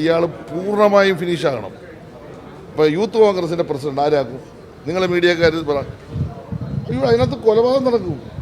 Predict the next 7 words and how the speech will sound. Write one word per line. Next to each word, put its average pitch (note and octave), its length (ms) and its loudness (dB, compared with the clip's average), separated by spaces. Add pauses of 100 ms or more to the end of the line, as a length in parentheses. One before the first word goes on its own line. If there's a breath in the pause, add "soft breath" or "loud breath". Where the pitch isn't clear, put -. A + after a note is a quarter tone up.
(180)
ഇന്നലെ G#3 300 4 (100)
ഒരു F#3+ 120 2 (120)
നേതാവിനെ G3 500 4
പറ്റി F#3+ 260 0
ഞാൻ F3+ 160 4
അറിഞ്ഞത് D#3+ 340 -2 (920)
അയാൾ F3 180 6